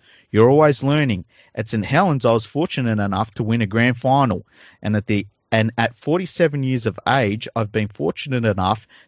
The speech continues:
to have a number of C E Os and owners that back me and support me. I feel I'm not even in my prime yet."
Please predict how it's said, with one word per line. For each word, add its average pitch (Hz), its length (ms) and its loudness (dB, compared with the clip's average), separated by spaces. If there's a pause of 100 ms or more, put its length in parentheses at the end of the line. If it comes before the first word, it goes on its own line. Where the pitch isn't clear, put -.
to 110 60 0
have 101 120 0
a 104 40 0
number 131 260 2
of - 80 -6
C 160 300 0
E 156 40 4
Os 135 220 2
and 95 160 -4
owners 117 380 0
that 98 200 -4
back 120 240 0
me 135 120 -2
and 131 100 -4
support 120 420 -2
me. 104 200 -8 (440)
I 202 80 2
feel 135 340 0
I'm 110 200 -2
not 110 180 -2
even 123 300 -2
in 135 120 -4
my 143 180 -2
prime 170 520 -4
yet." 95 280 -2